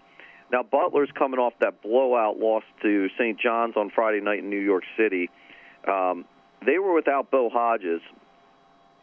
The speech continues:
their senior guard, in that game. So, uh, it looks like the most recent that I'm seeing here, and this was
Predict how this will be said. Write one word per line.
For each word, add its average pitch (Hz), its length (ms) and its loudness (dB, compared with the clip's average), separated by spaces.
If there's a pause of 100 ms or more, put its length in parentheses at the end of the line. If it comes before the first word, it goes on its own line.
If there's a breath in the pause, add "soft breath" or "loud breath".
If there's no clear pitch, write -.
their 110 240 -2
senior 127 260 0
guard, 117 360 2
in 113 120 -2
that 107 260 -2
game. 104 380 -2 (100)
So, 110 260 0 (560 loud breath)
uh, 120 260 0 (100)
it 120 240 2
looks 156 280 -2 (100)
like 143 460 0
the 120 100 2
most 135 380 -2
recent 139 420 -2
that 117 100 0
I'm 120 180 -2 (120)
seeing 123 260 0
here, 117 240 -2
and 113 80 0
this 120 140 -2
was 107 100 -8